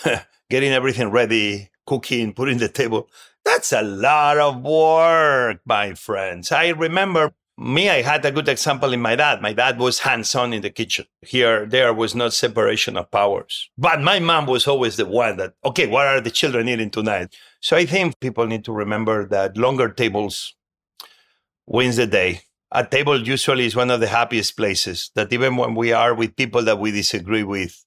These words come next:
the plate of food, the glass of wine, the ultimate respect that the table sends to everybody makes people to have conversations even in a more magnanimous way.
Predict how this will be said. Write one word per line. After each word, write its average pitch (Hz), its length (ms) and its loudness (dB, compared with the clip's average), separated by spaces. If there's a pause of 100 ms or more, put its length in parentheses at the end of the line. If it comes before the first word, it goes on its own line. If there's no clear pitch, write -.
(120)
the 101 100 -2
plate 123 260 0
of 120 120 0
food, 135 320 0
the 113 100 0
glass 110 240 0
of 104 160 -6
wine, 104 480 0 (380)
the 123 240 0
ultimate 147 540 0
respect 117 760 -4
that 113 160 0
the - 220 -6
table 101 640 -4
sends 147 600 -2
to 117 140 2
everybody 90 760 -2 (840)
makes 143 420 -2
people 180 360 -2
to 160 120 -2
have 165 220 0
conversations 156 840 0
even 156 200 0
in 139 140 0
a 123 80 0
more 131 580 0 (220)
magnanimous 120 800 -2
way. 87 300 -8